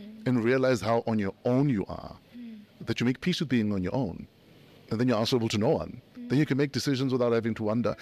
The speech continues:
Speaker 1: "I wonder what he'll think, I wonder what she'll think."
Speaker 2: Exactly. I think the one thing I'm <laughs> grateful for is that, the, like, you know, mine was really messed up because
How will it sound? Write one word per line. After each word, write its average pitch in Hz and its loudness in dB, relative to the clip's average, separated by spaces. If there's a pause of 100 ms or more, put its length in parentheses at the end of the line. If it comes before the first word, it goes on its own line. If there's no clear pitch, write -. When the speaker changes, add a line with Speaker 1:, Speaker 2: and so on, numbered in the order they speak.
(200)
Speaker 1:
"I 95 -6
wonder 123 -2
what 101 -4
he'll 131 0
think, - -6
I 98 -2
wonder 113 -2
what - -8
she'll 147 2
think." - -8
Speaker 2:
Exactly. 214 0
I 240 2
think 262 2
the 214 0
one 208 0
thing 240 0
I'm 202 2
<laughs> - -10
grateful 185 0
for 175 -4
is 208 -2 (100)
that, 214 -4 (1300)
the, 220 2
like, - -2
you 262 2
know, 370 4
mine 247 4
was 233 0
really 226 2
messed 202 -4
up 185 -2
because 196 -4